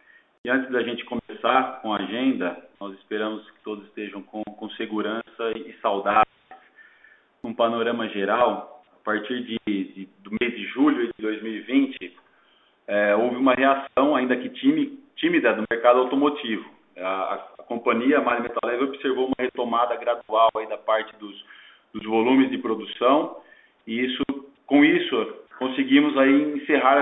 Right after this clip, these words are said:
as medidas, ou algumas das medidas de redução de, é, temporária de jornada de trabalho, com redução de salário, e também houve o retorno de, de grande parte do, dos empregados da empresa,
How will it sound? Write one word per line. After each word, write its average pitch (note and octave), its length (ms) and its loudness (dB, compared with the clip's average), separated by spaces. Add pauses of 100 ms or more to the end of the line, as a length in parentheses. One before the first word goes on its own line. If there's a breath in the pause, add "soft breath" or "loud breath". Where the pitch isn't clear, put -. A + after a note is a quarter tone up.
as C3 100 -4
medidas, C3+ 520 -2
ou B2+ 80 4
algumas B2+ 320 -2
das C3 160 -4
medidas B2 160 -16 (340)
de C#3 80 -12
redução C#3 500 0
de, C3+ 340 0 (640 soft breath)
é, A#2+ 140 4
temporária C3 680 6
de B2 80 -8
jornada A2+ 340 0
de A2 100 -10
trabalho, C#3 800 4 (840)
com A#2 80 -4
redução B2 400 0
de A#2 100 -10
salário, C#3 720 4 (100)
e B2+ 120 -12
também C3+ 840 6
houve B2+ 260 4
o C3 40 2
retorno D3 520 4
de, A2+ 420 -12 (180)
de - 80 -20
grande C3 360 2
parte B2+ 380 4
do, A#2+ 440 2 (320)
dos A2+ 120 -8
empregados C3 760 4
da A2 80 0
empresa, A2 480 -2